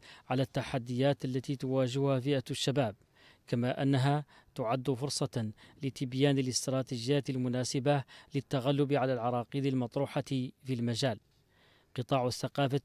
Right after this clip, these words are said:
والشباب والرياضة والعلاقات مع البرلمان بيّن أهمية تخليد هذا اليوم، مذكرًا بالاستراتيجيات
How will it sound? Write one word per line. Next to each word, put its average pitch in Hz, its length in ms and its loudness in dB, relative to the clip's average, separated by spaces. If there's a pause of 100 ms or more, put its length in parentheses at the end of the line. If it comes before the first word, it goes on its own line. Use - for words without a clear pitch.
والشباب 127 640 0
والرياضة 127 680 0
والعلاقات 127 760 0
مع 135 220 0
البرلمان 135 680 0 (420)
بيّن 135 400 2
أهمية 135 480 0
تخليد 127 600 -2
هذا 131 300 2
اليوم، 139 440 2 (340)
مذكرًا 139 460 2
بالاستراتيجيات 123 1160 0